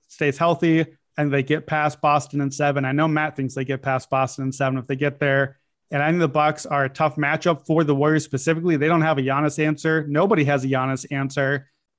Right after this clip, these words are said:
I think the Bucks are still the best team. Giannis is the best player. He's the guy that is unstoppable in the playoffs. That was even the case this year. They just ran out of other options. So I like Milwaukee. I'm not gonna go hard on it. What I learned with futures this year especially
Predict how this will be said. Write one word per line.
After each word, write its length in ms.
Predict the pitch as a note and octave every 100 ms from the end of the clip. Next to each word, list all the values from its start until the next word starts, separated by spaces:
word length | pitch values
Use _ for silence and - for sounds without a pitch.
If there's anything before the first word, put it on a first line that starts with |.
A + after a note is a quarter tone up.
| _ -
I 100 | C#3+
think 140 | E3+
the 100 | F3+
Bucks 520 | D3+ D3+ D3+ D3+ - -
are 240 | G3+ D3 C#3
still 260 | - E3+
the 100 | E3+
best 320 | E3 E3 D#3+ -
team. 460 | D#3+ D3+ D3 D3 D3 _ -
Giannis 500 | C#3+ C#3+ D#3 D#3+ D3+ -
is 300 | D3+ D3 C#3
the 120 | C#3
best 380 | C3+ D3 D3 -
player. 520 | - D3 D3+ D#3+ D#3+ _ _
He's 260 | - D3+ C#3
the 100 | C#3
guy 300 | C#3 C#3 D3
that 160 | C#3
is 160 | C3+ C3+
unstoppable 600 | D3 D3+ D3+ D3 C#3+ D3
in 60 | C#3+
the 80 |
playoffs. 460 | C3+ D#3 D#3 E3 -
That 180 | C#3 C3+
was 160 | C#3
even 200 | C#3 D3
the 80 | D#3
case 240 | D#3 D#3 D3+
this 260 | D#3 C#3
year. 160 | D#3 D#3+
They 140 | D3
just 160 | D3 C#3
ran 260 | C3 C#3+
out 120 | D3+ C#3+
of 100 | C#3
other 240 | C#3 C3
options. 600 | C3 B2+ - C#3 D3 -
So 400 | - C#3 C#3 C#3 - _ _ _
I 140 | C#3
like 240 | D#3+ E3 E3
Milwaukee. 800 | D#3+ D#3 D#3 D3+ D#3 D3 D3 - _ _
I'm 80 | -
not 100 | E3
gonna 100 | G3+
go 160 | F#3 F3+
hard 240 | E3 E3+
on 200 | E3+ E3
it. 200 | E3 E3
What 120 | D3+
I 120 | D3 E3
learned 300 | E3+ E3 D3+
with 200 | D3 -
futures 480 | D#3+ D#3 D#3 C#3+
this 300 | B2+ D3+ D3
year 160 | E3 D#3+
especially 840 | D3 - D3 D3 E3 D#3 D#3+ E3